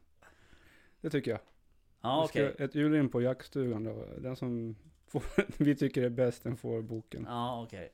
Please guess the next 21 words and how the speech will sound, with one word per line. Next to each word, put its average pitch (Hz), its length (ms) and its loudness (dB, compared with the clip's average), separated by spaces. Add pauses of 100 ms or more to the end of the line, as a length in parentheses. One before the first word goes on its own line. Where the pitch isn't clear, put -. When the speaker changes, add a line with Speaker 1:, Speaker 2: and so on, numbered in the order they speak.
Speaker 2:
Jag 120 160 -8
känner 127 240 -4
att 110 160 -6
vi 113 80 -6
behöver 113 220 -6
prata 117 320 -6
om 113 60 -8
det 107 100 -10
här. 92 140 -8
Det 107 80 -8
här 117 240 0
kommer 120 260 -6
ju 113 60 6
som 110 160 -8
en 104 280 -12 (120)
blixt 117 260 -12
från 101 160 -12
klar 107 180 -6
himmel 113 300 -2
för - 140 -6
mig. 165 180 -6